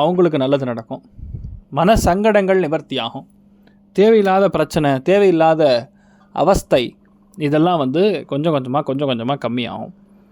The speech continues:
நாம் இதை செய்ய முடியுங்கிற basic concept of understanding, basic concept of confidence வந்து உள்ள வரும். வீட்ல நல்ல காரியங்கள் நடக்கும், சுப காரியங்கள் நடக்கும்,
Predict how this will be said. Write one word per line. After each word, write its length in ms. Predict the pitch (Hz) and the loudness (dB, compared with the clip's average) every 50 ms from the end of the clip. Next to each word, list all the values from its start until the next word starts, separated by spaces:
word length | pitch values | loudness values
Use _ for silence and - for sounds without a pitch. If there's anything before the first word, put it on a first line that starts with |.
| - _ - - 131 | -20 _ -8 -4 -2
நாம் 220 | 139 151 160 156 139 | 0 0 2 2 2
இதை 120 | 139 135 127 - | 2 2 2 2
செய்ய 180 | 170 185 226 269 269 247 | 2 4 4 4 4 4
முடியுங்கிற 440 | 214 196 196 202 202 180 165 170 190 190 156 | 4 4 2 2 0 0 2 2 2 2 2
basic 300 | 156 180 175 - - 180 - - | 0 0 0 0 -4 -6 -4 -4
concept 420 | 151 160 156 - - 165 151 - - 143 | -4 -4 -4 -2 -4 -6 -4 -2 -2 -2
of 80 | 131 - 131 | -2 -2 -4
understanding, 560 | 127 139 165 - - - 135 123 120 123 120 117 131 | -2 -2 -2 -2 0 -2 -2 -2 -2 -4 -4 -2 0
basic 260 | 160 170 - 196 - - 156 | 0 2 0 -2 -2 0 -2
concept 380 | 151 156 143 - 160 - - 143 | -2 -2 -2 -4 -6 -4 -2 -4
of 40 | 131 - - 160 | -4 -4 -4 -2
confidence 500 | 160 185 190 - 196 175 185 160 - - 127 | -2 -2 -2 -2 0 0 0 -2 -2 -6 -6
வந்து 160 | 117 127 180 175 143 | -4 0 0 0 0
உள்ள 120 | 123 120 120 110 | 0 0 -2 -4
வரும். 180 | 104 - - _ _ _ _ _ _ _ _ _ _ _ _ _ _ _ _ _ _ _ _ _ - - _ _ - 151 | -4 -8 -10 _ _ _ _ _ _ _ _ _ _ _ _ _ _ _ _ _ _ _ _ _ -20 -20 _ _ -8 -6
வீட்ல 260 | 151 147 147 143 160 196 240 - _ _ _ _ _ _ _ - - _ - - 139 | -6 -6 -4 -4 -4 -4 -6 -8 _ _ _ _ _ _ _ -20 -20 _ -8 -2 2
நல்ல 220 | 147 165 202 220 196 | 4 4 4 6 4
காரியங்கள் 360 | 208 196 190 190 180 175 160 151 | 4 2 2 2 2 0 0 0
நடக்கும், 300 | 147 147 139 180 208 202 | -2 -2 -2 -2 -4 -4
சுப 200 | - 190 175 170 190 | -2 -2 0 2 2
காரியங்கள் 380 | 185 180 170 165 151 143 139 | 2 2 0 0 -2 -4 -4
நடக்கும், 300 | 131 135 127 - 180 202 | -4 -4 -4 -2 -2 -2